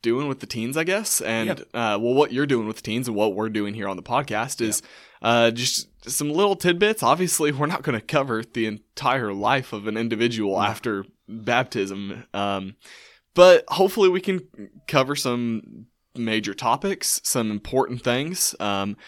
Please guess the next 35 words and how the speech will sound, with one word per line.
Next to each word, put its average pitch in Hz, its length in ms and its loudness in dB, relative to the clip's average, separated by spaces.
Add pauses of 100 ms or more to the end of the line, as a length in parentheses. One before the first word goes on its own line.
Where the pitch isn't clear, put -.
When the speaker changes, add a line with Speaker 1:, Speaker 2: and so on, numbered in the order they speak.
(320)
Speaker 1:
to 113 160 2
encourage 113 400 -4
people, 139 580 -4
uh, 98 480 -4
along 110 260 -2
their 123 120 -4
journey. 131 400 -6 (600)
Speaker 2:
Yeah, 143 280 -2
and, 113 120 -4
you 127 60 -4
know, 117 360 -6 (1500)
I, 127 40 -4
I - 20 -2
agree 123 240 0
with 117 100 0
what 107 140 -4
you 101 80 -6
were 92 40 -8
saying. 90 300 -8
A 90 60 -16
lot 98 180 -6
of 92 60 -12
times 98 280 -12
we 95 100 -10
make 90 140 -12
the 87 60 -20
mistake 90 380 -10
of 85 80 -18
thinking 95 280 -12
that 85 120 -14
baptism 92 460 -6
is 85 80 -12
the 85 60 -12
final 92 320 -8
goal, 90 380 -6